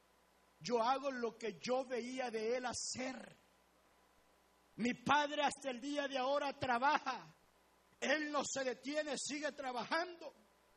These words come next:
Pero hay un pan que se recogía los viernes, ese maná, que para alimentarse el sábado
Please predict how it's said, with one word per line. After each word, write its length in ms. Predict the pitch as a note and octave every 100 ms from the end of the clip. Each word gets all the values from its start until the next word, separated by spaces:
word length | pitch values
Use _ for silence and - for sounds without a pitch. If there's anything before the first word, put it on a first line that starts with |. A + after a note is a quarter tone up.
| _ _ _ _ _ _ _ _ _ _ _ _
Pero 600 | - F4+ G4+ D#4+ C4+ C4 - _ _ _ -
hay 240 | A3+ C#4
un 140 | D#4 D4 -
pan 520 | D4+ C4+ G#3+ A3+ A3 _ _ _ -
que 120 | F#3
se 120 | G3
recogía 460 | G3 G3+ G3 F#3+ C4+
los 220 | C#4 F#3+
viernes, 440 | C#4+ D4+ D#4+ C#4+
ese 260 | B3+ B3+ C4+
maná, 540 | D4 D4 D#4 C4+ D#4+ D#4 _ _ _ _ _ _ _ _ _ _ _
que 160 | G#3 -
para 260 | A3 G#3+
alimentarse 640 | G#3 G#3+ G#3+ - D4 D4 C#4+
el 140 | C4+
sábado 680 | - F4+ F#4 D4+ G3+ C#3